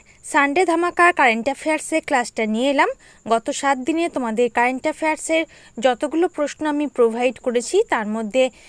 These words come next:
যেগুলো আমার কাছে গুরুত্বপূর্ণ বলে মনে হয়েছে, সেই প্রশ্ন নিয়ে আজকে সেট তৈরি। তোমরা ক্লাসটা প্রথম থেকে শেষ পর্যন্ত দেখো।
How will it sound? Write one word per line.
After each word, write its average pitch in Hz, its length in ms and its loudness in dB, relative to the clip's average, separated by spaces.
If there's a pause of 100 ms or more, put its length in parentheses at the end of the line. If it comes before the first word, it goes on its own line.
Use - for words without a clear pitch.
(140)
যেগুলো 277 360 2
আমার 262 260 0
কাছে 320 280 -4
গুরুত্বপূর্ণ 262 680 -4
বলে 240 260 -2
মনে 226 280 -4
হয়েছে, 285 380 -4
সেই 247 220 -2
প্রশ্ন 220 400 -6
নিয়ে 247 280 -4
আজকে 254 380 -4
সেট 277 240 0 (100)
তৈরি। 269 300 6 (340)
তোমরা 285 260 0
ক্লাসটা 226 380 -4
প্রথম 240 380 -4
থেকে 214 240 -8
শেষ 302 320 -4
পর্যন্ত 190 480 -4
দেখো। 190 480 -4